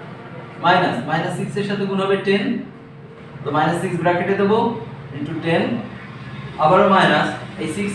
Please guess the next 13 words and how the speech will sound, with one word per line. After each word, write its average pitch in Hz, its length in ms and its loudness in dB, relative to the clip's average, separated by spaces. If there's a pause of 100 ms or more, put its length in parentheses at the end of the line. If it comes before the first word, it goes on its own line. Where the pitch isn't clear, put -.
এর 214 100 2
সাথে 214 140 -2 (100)
মাইনাস 185 300 4
টু, 170 140 -4
তাহলে 170 260 0
সিক্স 392 220 2 (160)
into 381 240 2 (540)
মাইনাস - 380 4
টু, - 100 4 (920)
এটা 165 200 -2
সেকেন্ড 170 220 0
ব্র্যাকেট 160 280 0
দিলাম। 120 180 -4